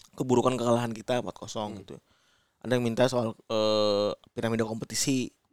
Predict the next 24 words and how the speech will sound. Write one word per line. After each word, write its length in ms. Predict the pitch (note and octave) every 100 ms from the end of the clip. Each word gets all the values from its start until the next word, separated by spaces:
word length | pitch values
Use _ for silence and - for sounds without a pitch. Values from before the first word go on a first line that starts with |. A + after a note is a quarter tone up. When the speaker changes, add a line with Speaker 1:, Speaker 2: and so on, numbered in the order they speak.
| _ -
Speaker 1:
kayak 200 | G2+ G2
gitu-gitu 260 | G#2 A2
kan. 160 | A2 A2
Ada 120 | A2
yang 160 | A#2 A#2
minta 180 | A#2
soal, 420 | B2 - A2 G#2 A2+ _ _ _ _ _ _
apa 220 | G#2 -
namanya, 560 | A#2 A#2 A2+ A2+ A#2+ B2 A#2+ -
eh, 640 | G#2+ G#2 G2+ F#2+ F#2+ G2 F#2+ - _ _ -
anak 160 | A2
muda 500 | A2+ A2+ B2+ C3 B2+ - -
dan 180 | A#2
lain-lain. 400 | A2+ A2+ A2 A2
Buat 180 | A2+ A#2
gua 200 | C3 F3+ G3+
ini 160 | E3+ G#3+
masalah 340 | F#3 C3 B2+
soal 320 | B2 G#2 A2+ - _ _ _ _ _ _ _
blueprintnya 480 | B2 B2+ B2+ D3 F#3+
mana 260 | D3+ F3+
sih 180 | F3+ F#3 A#2+
gitu. 200 | G2+ _ _ _ _ -
Speaker 2:
Hmm. 200 | G#2